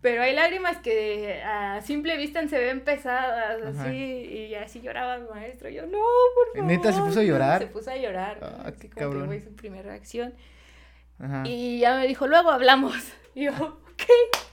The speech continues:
Speaker 2: No
Speaker 1: pues
Speaker 2: manches.
Speaker 1: luego hablamos", ¿no?
Speaker 2: Pero, o sea, ¿tú se lo dijiste por, por la presentación que ibas a
Speaker 1: Ajá,
Speaker 2: tener?
Speaker 1: pues teníamos una presentación. Eh, pues que ya tenía mes y medio.
Speaker 2: Ujú.
Speaker 1: Me entero cuando tengo ocho semanas de embarazo.
Speaker 2: Ujú.
Speaker 1: Me entero.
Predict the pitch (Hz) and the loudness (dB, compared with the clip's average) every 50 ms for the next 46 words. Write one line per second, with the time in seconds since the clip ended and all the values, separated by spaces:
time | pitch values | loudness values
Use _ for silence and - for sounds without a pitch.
0 | - - - - 135 143 147 143 147 - 294 277 254 226 247 302 415 440 339 285 | -20 -20 -12 -8 -4 -2 -2 0 0 0 2 2 2 2 0 0 -2 -4 -4 -6
1 | 277 285 - 302 381 - _ - - - - - - 175 175 170 160 165 180 156 | -8 -10 -14 -18 -20 -20 _ -20 -20 -20 -20 -2 2 6 6 8 6 6 4 0
2 | 202 202 208 220 196 175 156 147 139 165 170 - - 190 - - 151 143 135 135 | -2 2 2 4 4 6 4 2 2 -2 -4 -2 -4 -4 -4 -4 -4 -6 -6 -8
3 | - - - - - 135 139 - 139 131 131 127 - 139 120 123 135 131 127 131 | -10 -18 -14 -10 -10 -10 -8 -6 -4 -4 -4 -4 -4 -6 -8 -8 -8 -8 -6 -6
4 | 143 139 127 147 - 233 - 254 254 269 285 277 262 247 208 - 226 214 214 214 | -6 -6 -4 -4 -4 -4 -2 -2 0 0 0 -2 -2 -6 -8 -8 -10 -10 -10 -12
5 | 214 220 226 233 240 247 247 247 240 233 240 247 233 240 233 233 226 220 - 190 | -14 -14 -12 -12 -12 -12 -12 -14 -14 -14 -16 -16 -18 -16 -16 -16 -18 -18 -18 -20
6 | 190 185 180 185 185 - - 226 240 269 - - - _ _ _ _ _ _ _ | -20 -20 -20 -20 -20 -20 -18 -18 -18 -20 -20 -20 -20 _ _ _ _ _ _ _
7 | - 190 185 185 185 185 185 185 185 180 180 180 180 185 185 185 185 185 185 - | -18 -16 -14 -12 -10 -10 -8 -8 -8 -10 -10 -10 -12 -12 -12 -14 -16 -16 -18 -18
8 | 151 - - _ _ _ _ _ _ _ _ _ _ _ _ _ _ _ _ _ | -20 -20 -20 _ _ _ _ _ _ _ _ _ _ _ _ _ _ _ _ _
9 | - 196 180 - - 240 233 247 247 247 247 254 247 247 247 254 254 262 254 254 | -20 -20 -20 -14 -10 -8 -6 -6 -6 -8 -8 -8 -8 -8 -8 -8 -8 -10 -8 -8
10 | 262 254 - 269 269 254 262 277 285 294 294 311 339 - - - - - - _ | -10 -10 -10 -10 -10 -8 -8 -8 -8 -8 -10 -12 -14 -16 -20 -20 -20 -20 -20 _
11 | - 135 127 - 202 202 196 185 185 233 233 240 240 233 185 170 180 - 196 190 | -18 -16 -14 -12 -10 -10 -10 -10 -12 -10 -10 -8 -8 -10 -10 -14 -18 -20 -20 -20
12 | 185 185 185 185 - 208 220 214 220 226 240 240 - 240 185 196 185 185 190 208 | -20 -20 -18 -18 -18 -20 -18 -14 -14 -12 -12 -12 -12 -14 -14 -14 -16 -16 -16 -14
13 | 220 233 254 240 240 208 190 185 180 185 190 208 220 - - 302 - _ _ _ | -14 -14 -16 -14 -16 -16 -16 -14 -16 -16 -16 -16 -18 -18 -20 -20 -20 _ _ _
14 | - 135 139 131 135 139 - 185 - 233 233 247 247 262 285 | -16 -14 -12 -10 -10 -10 -10 -10 -8 -6 -6 -4 -6 -6 -10